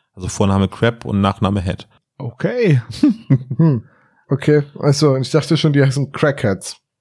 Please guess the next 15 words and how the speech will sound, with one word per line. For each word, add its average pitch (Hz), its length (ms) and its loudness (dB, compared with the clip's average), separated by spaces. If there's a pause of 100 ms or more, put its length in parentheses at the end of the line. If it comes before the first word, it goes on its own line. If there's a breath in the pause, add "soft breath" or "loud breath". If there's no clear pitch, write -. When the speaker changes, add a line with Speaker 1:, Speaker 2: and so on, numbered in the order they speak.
(100)
Speaker 2:
<laughs> - 60 -4 (960 loud breath)
Äh, - 140 -6 (120)
sagen 170 320 2
wir 160 40 4
es 143 120 2
mal 139 80 4
so, 139 340 4 (320)
die 147 580 2 (180)
Name, 151 760 2
der 143 120 4
Name 151 320 4
dieser 143 260 4
Gruppe 135 420 2
ist 131 180 -2
jetzt - 400 -2